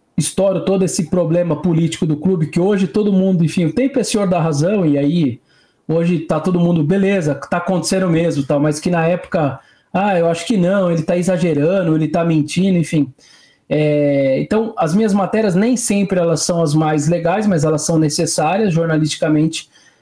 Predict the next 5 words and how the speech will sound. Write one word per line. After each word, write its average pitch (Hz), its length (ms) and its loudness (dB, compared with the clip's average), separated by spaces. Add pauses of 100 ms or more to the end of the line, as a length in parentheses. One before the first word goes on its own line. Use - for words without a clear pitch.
(140)
elas 156 300 -2 (100)
precisam 170 480 0
sair. 175 560 0 (600)
É, 160 320 0
então, 214 480 0